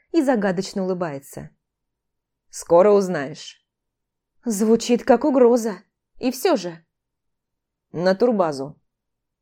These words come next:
Решает не мучить меня неведением. "На какую? На ту самую, где мы познакомились?" "Да, всё верно". "Интересно",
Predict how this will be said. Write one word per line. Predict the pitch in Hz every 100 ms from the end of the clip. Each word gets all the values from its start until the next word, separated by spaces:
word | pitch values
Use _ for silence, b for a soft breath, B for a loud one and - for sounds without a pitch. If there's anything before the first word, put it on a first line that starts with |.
| _ -
Решает | 175 170 196 233 269
не | 302
мучить | 247 202 208 202
меня | 226 170
неведением. | 175 196 170 139 139 139 143 _ _ _ _ _ _ _ _
"На | 247 220
какую? | 285 277 370 240 180 _ _ _ _ _ -
На | 233
ту | 233
самую, | 285 330 311 285
где | 247
мы | 285
познакомились?" | 277 247 254 240 269 427 480 - _ _ _ _ _ _ _ -
"Да, | 170 170 175 _
всё | - 180 175
верно". | 151 156 151 _ _ _ _ _ _ _ _ 247
"Интересно", | 254 262 294 240 - 233 226